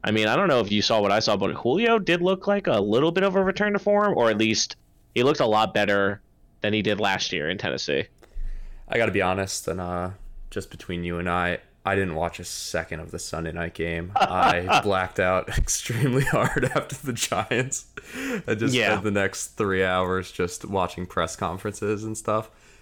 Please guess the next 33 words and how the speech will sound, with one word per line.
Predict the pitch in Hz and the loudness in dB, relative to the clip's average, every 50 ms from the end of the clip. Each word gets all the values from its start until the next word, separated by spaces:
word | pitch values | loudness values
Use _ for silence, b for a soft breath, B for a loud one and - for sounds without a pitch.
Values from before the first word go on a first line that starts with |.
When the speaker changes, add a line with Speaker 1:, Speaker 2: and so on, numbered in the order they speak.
| b b b b b b b b b | b b b b b b b b b
Speaker 2:
Um, | - 98 92 90 95 | -2 0 2 2 4
Speaker 1:
Ooh, | 143 143 139 131 123 117 110 104 | 4 4 4 4 4 4 4 4
Speaker 2:
I | 110 | 4
didn't | 120 120 110 | 4 4 4
know | 110 113 113 110 | 4 4 4 4
Speaker 1:
um, | 107 104 | 4 2
Speaker 2:
Dak, | 117 104 104 107 107 - - | 2 2 2 2 0 -2 -2
Dak | - 113 104 101 - | 0 0 0 0 0
was | 110 101 - | -2 -4 0
hurt | - 101 104 98 - | 0 2 2 2 0
until | 107 - - 104 98 | -2 -2 0 0 0
this | 95 92 - - | 0 -2 -4 -4
morning. | 98 95 92 95 95 95 101 101 98 - _ - | -4 -2 0 0 0 -2 -4 -6 -8 -14 _ -10
Um, | - 87 90 87 87 87 87 | -6 -4 -2 -2 -2 -4 -6
so | 85 - 87 | -4 -2 -2
I'm | 90 | 2
Speaker 1:
Cortland | - 151 156 165 170 180 180 175 | 4 4 4 6 4 4 2 2
Sutton, | - - 170 165 170 151 143 135 127 120 113 113 | 2 2 4 4 4 4 4 4 2 0 -2 -2
sorry, | - - 127 120 117 110 107 98 | -2 2 2 4 4 4 2 2
sorry, | - - 113 110 107 101 98 - - | 2 2 2 2 4 2 2 2 2
Speaker 2:
No, | 110 | 2
you're | 107 107 | 2 2
Speaker 1:
alert. | 113 120 117 120 | 4 2 2 0
Speaker 2:
good. | 135 135 | 0 -2
Speaker 1:
Cortland | - - 139 151 160 180 175 170 - - | -2 0 2 2 2 2 2 0 0 0
Sutton | - 156 151 - 131 120 117 117 120 120 - - _ _ _ _ _ _ _ _ | 2 2 2 4 2 2 2 0 -2 -4 -8 -16 _ _ _ _ _ _ _ _
just | - - 117 143 | -4 -2 0 2
had | 131 120 | 2 2
a | 117 | 0
catch | - - - 135 135 131 - | 0 0 0 0 0 0 -2
for | - - 127 - 123 | -2 -2 -2 -2 0
eighteen | 127 127 127 - - 139 135 135 127 | -2 -2 -2 -4 -2 -2 0 0 2
yards. | 120 113 113 117 120 143 170 202 220 214 208 - - - - | 2 4 4 4 4 4 4 2 0 -2 -4 -6 -8 -8 -8